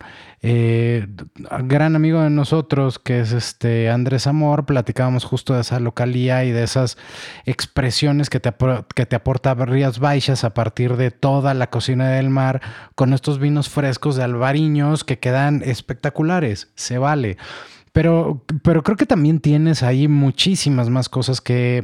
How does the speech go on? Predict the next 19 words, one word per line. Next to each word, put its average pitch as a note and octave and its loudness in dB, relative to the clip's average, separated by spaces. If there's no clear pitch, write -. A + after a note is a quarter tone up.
eh, A2+ 0
que B2+ 0
ofrecer A2 -2
y, A#2+ -2
y, A2 -2
y G2+ -6
que A#2+ -2
disfrutar, A2 -2
¿no? A2+ 0
Eh, A#2+ 2
¿por C3 2
qué D#3+ 4
le D#3+ 2
das C#3+ 0
la C3 2
oportunidad? B2+ 2
O A2+ -2
sea, A#2 2
si, B2 -2